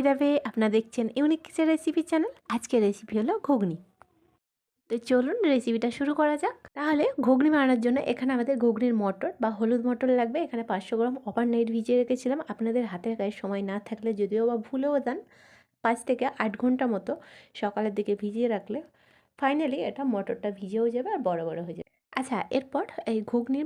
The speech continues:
মটরটা প্রেশার কুকারের মধ্যে দিয়ে দিন, আর এরই সাথে দিয়ে দিন পরিমাণ মতো পানি। যেহেতু পাঁচশো গ্রাম মটর ছিল, আর এখানে কিন্তু এক লিটার মতো পানি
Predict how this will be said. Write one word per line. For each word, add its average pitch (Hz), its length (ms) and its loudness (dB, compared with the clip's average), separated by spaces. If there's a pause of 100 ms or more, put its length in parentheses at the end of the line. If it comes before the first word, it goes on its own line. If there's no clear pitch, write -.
মটরটা 214 420 -2 (240)
প্রেশার 202 340 0
কুকারের 262 360 2
মধ্যে 254 200 0 (100)
দিয়ে 254 200 4
দিন, 311 100 -2 (220)
আর 190 80 -8 (120)
এরই 254 200 2
সাথে 277 220 0
দিয়ে 262 180 2
দিন 349 80 -2 (160)
পরিমাণ 208 380 0
মতো 208 140 -4 (100)
পানি। 214 160 0 (120)
যেহেতু 233 320 0
পাঁচশো 226 300 -4
গ্রাম 247 220 2
মটর 247 200 0 (100)
ছিল, 254 140 -2 (440)
আর 208 140 -2
এখানে 233 260 -2
কিন্তু 220 180 -4 (140)
এক 214 160 -8
লিটার 233 280 -2
মতো 233 200 -4
পানি 233 160 -2